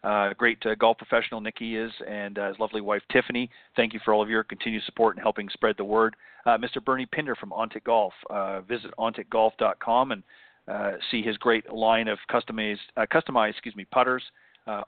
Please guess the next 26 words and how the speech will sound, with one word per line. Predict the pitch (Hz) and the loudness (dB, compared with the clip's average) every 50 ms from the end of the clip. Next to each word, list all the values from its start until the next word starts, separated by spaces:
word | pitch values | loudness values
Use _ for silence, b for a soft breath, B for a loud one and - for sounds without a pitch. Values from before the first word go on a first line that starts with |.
| _ _ | _ _
go | - 117 | -4 -4
to | 110 | -2
ontic | 104 - 113 113 - 123 - _ | 0 0 -2 -2 -4 -8 -10 _
golf | - 110 107 107 101 - _ - | 0 2 2 2 2 -2 _ -2
dot | 110 104 95 - | -2 -2 -2 0
com. | - 120 110 104 92 B B B B B | 2 4 4 4 2 B B B B B
Sean | - - 147 139 135 120 | 2 4 4 4 2 0
Kelly, | - - 143 143 147 139 - | -2 0 0 0 0 -2 -4
owner | - 127 123 123 117 | -4 -4 -2 -4 -4
of | 110 110 | -6 -6
linked | 107 131 147 - - - | -8 -10 -10 -10 -6 0
golfers | - 123 123 - - 117 113 - | 0 2 2 0 -2 -6 -2 2
dot | 127 120 117 107 - | 4 4 4 4 2
com, | - 123 120 120 123 120 117 117 b b b b b b _ | -2 -2 0 0 0 0 -2 -6 b b b b b b _
uh, | - 107 104 104 | -8 -8 -8 -6
great, | 104 117 120 120 110 - - - | -2 -2 0 0 -2 -2 -4 -2
uh, | 120 113 110 110 107 95 | 0 2 2 2 0 0
network, | 110 131 123 123 - 127 117 117 113 _ - - - | 0 2 2 2 2 2 2 2 0 _ -12 -14 -10
uh, | 107 107 107 104 101 98 101 | -8 -6 -6 -6 -6 -2 _
brought | - 117 117 - - - | 4 4 4 4 2 -4
to | - - | -8 -6
you, | 113 113 110 110 110 b b b b b b _ - | -4 -4 -4 -4 -6 b b b b b b _ -8
um, | 95 107 107 104 104 104 98 101 101 98 _ - - | -6 -2 0 0 0 -2 -2 -6 -12 -16 _ -2 2
from | - 120 117 113 113 110 113 110 | 4 4 4 2 0 -6 -14 -14
his, | - 120 120 113 107 107 104 - - - 113 | -10 -6 -6 -4 -4 -6 -8 -10 -10 -6 -4
uh, | 110 113 113 107 104 98 | -2 -2 -2 -2 -2 -4